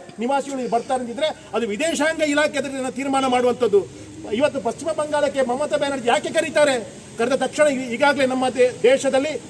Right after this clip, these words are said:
ಮೂರು ಕೋಟಿಗಿಂತಲೂ ಹೆಚ್ಚು ಬಾಂಗ್ಲಾ ದೇಶಿಗರು, ರೋಹಿಂಗ್ಯಾ ಬಾ-, ಬಾಂಗ್ಲಾ ಮುಸಲ್ಮಾನರಿದ್ದಾರೆ. ಅವರೆಲ್ಲರಿಗೂ ಬಹುತೇಕ ಅರವತ್ತರಷ್ಟು ಪಶ್ಚಿಮ ಬಂಗಾಳದಲ್ಲಿದ್ದಾರೆ.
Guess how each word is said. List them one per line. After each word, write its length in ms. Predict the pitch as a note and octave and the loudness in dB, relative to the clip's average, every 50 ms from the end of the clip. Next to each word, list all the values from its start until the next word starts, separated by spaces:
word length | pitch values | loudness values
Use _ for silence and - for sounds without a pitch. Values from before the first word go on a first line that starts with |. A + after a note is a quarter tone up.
| - - E3 | -14 -6 -2
ಮೂರು 260 | G#3+ C#4+ E4 E4+ - | -2 0 0 -2 -2
ಕೋಟಿಗಿಂತಲೂ 580 | A3+ C#4 C#4 C#4 C#4+ C4+ B3 C#4+ B3+ C#4 B3+ A3+ | 2 2 2 2 2 0 -6 -4 -2 2 4 4
ಹೆಚ್ಚು 300 | C4+ - - D#4 C4 F#3+ | 4 2 0 -4 -2 0
ಬಾಂಗ್ಲಾ 420 | G#3 B3 D4 D4 C#4+ C#4+ C4+ C4 | 2 2 2 4 4 4 4 4
ದೇಶಿಗರು, 380 | A3 G#3+ B3+ A#3 A3 B3+ A#3+ A3 | 4 2 -2 -2 -2 -2 0 2
ರೋಹಿಂಗ್ಯಾ 360 | G3+ B3 C#4+ D4+ C#4 C4+ B3+ | 4 4 4 2 0 0 2
ಬಾ-, 220 | G3+ A#3 A#3+ B3+ F#3+ | 2 2 2 2 2
ಬಾಂಗ್ಲಾ 300 | G3 A#3+ C#4 C4+ C#4 B3+ | 0 0 2 0 0 0
ಮುಸಲ್ಮಾನರಿದ್ದಾರೆ. 1000 | A#3+ A#3+ A#3 A#3+ C4+ B3+ B3 B3 B3 A#3+ A#3+ A#3 A#3 A3 G#3 F3+ - - - - - - - | 0 0 0 0 0 0 0 2 2 2 2 2 2 2 0 -2 -4 -10 -18 -20 -16 -4 -2
ಅವರೆಲ್ಲರಿಗೂ 460 | G3 A#3 C4+ D4 D4 E4 D#4+ D#4 D4 | 2 2 2 2 0 -2 -2 -2 0
ಬಹುತೇಕ 360 | C#4 C4+ C#4+ C4 D4 C#4+ C#4+ C#4 C4+ C4 B3+ A#3 - - - - B3 C#4 C#4+ D4+ | 2 0 0 2 0 0 0 0 0 0 0 -2 -2 -6 -4 0 2 2 2 4
ಅರವತ್ತರಷ್ಟು 580 | C#4+ C4 B3 C#4+ D4+ C#4+ C#4+ C#4+ C4+ C4 C#4 C4+ | 4 4 6 6 4 0 0 -2 -4 -4 -4 -6
ಪಶ್ಚಿಮ 300 | A3 G3+ - C#4 D#4 D4 | -8 -8 -8 -8 -6 -4
ಬಂಗಾಳದಲ್ಲಿದ್ದಾರೆ. 880 | D4+ C#4+ C#4+ C4+ C4+ C4+ C4 B3+ - - A#3+ A#3 A3+ G#3+ - - - | -4 -2 0 0 0 2 0 0 0 2 2 2 2 0 -2 -4 -6